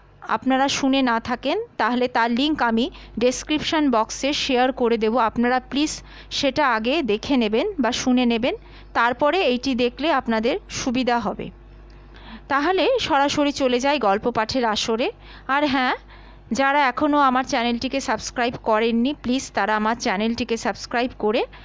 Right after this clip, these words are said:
আমাকে মোটিভেট করবেন যাতে এরকম ধরনের রহস্য উপন্যাস বা গল্প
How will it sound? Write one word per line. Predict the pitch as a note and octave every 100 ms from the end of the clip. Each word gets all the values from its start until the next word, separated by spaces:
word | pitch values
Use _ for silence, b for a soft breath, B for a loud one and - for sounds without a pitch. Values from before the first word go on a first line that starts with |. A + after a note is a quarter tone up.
| B B
আমাকে | A3+ A#3 C4+
মোটিভেট | A#3 A3+ B3+ A#3+ B3+
করবেন | - A#3+ G#3+ B3 E4
যাতে | A#3+ G#3 B3+ A#3
এরকম | A3 B3+ B3
ধরনের | G#3 A3+ A3 A3+ A#3
রহস্য | G3+ G3 A#3+ - C4+
উপন্যাস | A#3 A3 A3 A3 A#3 F4 - B B B B
বা | A#3 B3
গল্প | A3 G#3+ G#3+ - C#4